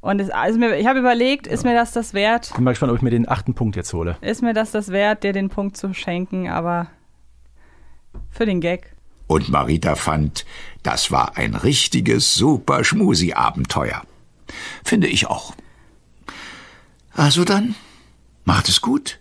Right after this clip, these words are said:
Speaker 3: Tschüss, ihr Lieben. Bis zum nächsten Mal.
Speaker 2: Ich werde dich ab sofort mit höchster Verachtung betrachten.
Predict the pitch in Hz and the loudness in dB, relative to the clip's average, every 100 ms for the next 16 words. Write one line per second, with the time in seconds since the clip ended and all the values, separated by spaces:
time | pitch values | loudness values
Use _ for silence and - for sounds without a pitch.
0 | - - 294 302 254 196 120 - 58 - | -2 2 2 4 4 4 2 0 -4 -8
1 | - - - - - - - - - - | -20 -20 -20 -20 -20 -20 -6 0 2 2
2 | - 65 101 - - 85 60 - - - | 0 4 4 2 2 2 2 0 -4 -16
3 | _ _ _ _ _ _ - - 113 113 | _ _ _ _ _ _ -8 -4 0 2
4 | 107 104 - - - - 104 - 104 101 | 2 -2 -4 -6 -4 -4 -6 -2 -2 0
5 | 98 - 117 117 - 104 - 107 - 107 | -2 -2 2 2 2 -2 0 -2 0 -2
6 | - 95 82 80 - 87 - - 78 | -2 -4 -6 -8 -6 -8 -6 -6 -6